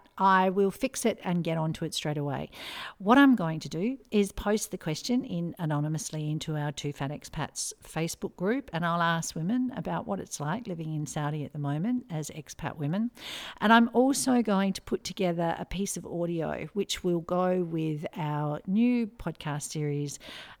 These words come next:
uh, twenty Things You Need to Know Before You Move To. And in that podcast series, I've already done Abu Dhabi, I'm moving on to Bahrain, and Cairo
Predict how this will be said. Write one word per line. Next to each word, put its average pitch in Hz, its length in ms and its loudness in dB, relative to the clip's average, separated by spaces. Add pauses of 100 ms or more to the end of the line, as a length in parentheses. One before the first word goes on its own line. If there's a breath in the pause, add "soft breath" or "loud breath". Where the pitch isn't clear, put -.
uh, 151 320 0
twenty 170 460 -2
Things 151 540 -4
You 151 120 -4
Need 147 360 -4
to 156 120 -4
Know 143 360 -2
Before 147 440 -6
You 147 220 -4
Move 143 480 -2
To. 143 380 -4 (480 loud breath)
And 180 160 2
in 247 140 8
that 247 160 4
podcast 170 540 -2
series, 156 340 -2
I've 170 140 0
already 208 320 0
done 151 500 0
Abu 151 180 -4
Dhabi, 226 440 0
I'm 156 160 0
moving 147 240 -2
on 151 140 -2
to - 100 -12
Bahrain, 165 680 0
and 139 220 -4
Cairo 165 680 0